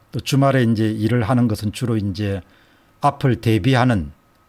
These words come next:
그런 이제 준비였는데 뭐 지금 그런 이야기를 자식 세대한테 이야기하게 되면은 뭐 잘 안 듣겠지만 아무튼 간에 주중에는 생업을 위해서 일을 하고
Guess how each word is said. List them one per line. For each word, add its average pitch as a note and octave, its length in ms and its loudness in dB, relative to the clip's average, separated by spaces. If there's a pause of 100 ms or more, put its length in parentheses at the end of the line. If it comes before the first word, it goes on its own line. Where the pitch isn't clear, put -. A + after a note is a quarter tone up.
(640)
그런 G2 400 -2
이제 F2 160 -10
준비였는데 E2+ 920 -4 (560)
뭐 A2+ 100 -4
지금 D3+ 380 0
그런 C#3+ 260 2
이야기를 G#2+ 720 0 (520)
자식 A#2+ 320 0
세대한테 G2 540 -2
이야기하게 F#2+ 640 -4
되면은 E2+ 520 -8 (320)
뭐 E2+ 320 -10
잘 G2+ 180 -2
안 F#2+ 180 -2
듣겠지만 G2 760 -4 (640)
아무튼 G#2 400 -2
간에 G#2+ 400 -2 (580)
주중에는 A#2 600 0
생업을 A#2+ 480 0
위해서 F#2 340 -4
일을 F#2+ 220 -2
하고 F2+ 320 -6